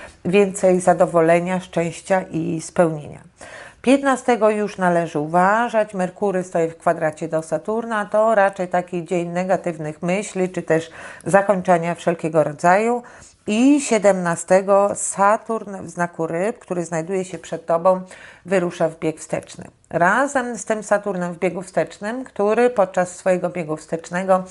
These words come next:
nie musi być niestety przyjemny, u Ciebie będą sprawdzane tematy wartości. Czy kochasz siebie, czy lubisz siebie, czy obejmujesz odpowiedzialność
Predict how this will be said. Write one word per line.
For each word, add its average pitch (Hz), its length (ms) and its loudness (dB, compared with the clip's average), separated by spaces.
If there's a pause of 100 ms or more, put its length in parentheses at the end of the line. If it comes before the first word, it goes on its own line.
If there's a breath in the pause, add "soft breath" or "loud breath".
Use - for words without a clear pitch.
(340 loud breath)
nie 202 180 2
musi 214 420 0
być 160 300 -2
niestety 170 600 0
przyjemny, 160 880 -2
u 190 140 4
Ciebie 233 320 4
będą 208 380 4
sprawdzane 170 720 0 (380 loud breath)
tematy 170 580 -6
wartości. 190 840 0
Czy 196 120 -8
kochasz 185 340 -2
siebie, - 460 -12
czy 190 120 -4
lubisz 165 360 -2
siebie, - 300 -10
czy - 200 0
obejmujesz 185 640 0
odpowiedzialność 156 960 0